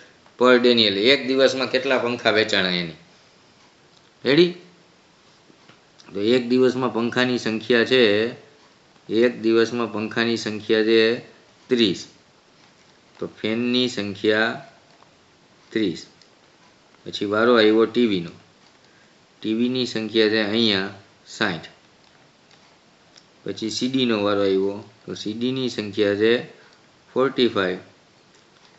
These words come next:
પછી ડી વી ડીનો વારો આવ્યો, ડી વી ડીની સંખ્યા છે પંદર. અને આઈ આર ઓ એન, આઈ એન એટલે ઇસ્ત્રી, ઇસ્ત્રીની સંખ્યા છે પંચોતેર.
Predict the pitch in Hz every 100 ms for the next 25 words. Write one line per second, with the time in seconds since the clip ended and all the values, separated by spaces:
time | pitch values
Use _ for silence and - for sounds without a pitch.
0 | _ - 90 98 98 110 123 131 127 127
1 | 120 110 110 107 101 101 104 101 98 110
2 | 120 117 120 120 110 104 101 107 101 104
3 | 113 123 113 98 - - - _ _ _
4 | _ _ _ _ _ _ _ _ _ _
5 | - 92 95 - 110 117 123 120 - 104
6 | 107 107 - 104 107 113 104 101 120 113
7 | 107 101 107 127 131 - 107 101 92 -
8 | 117 113 123 127 117 101 98 101 101 110
9 | 135 139 - - _ _ _ _ - 117
10 | 95 85 71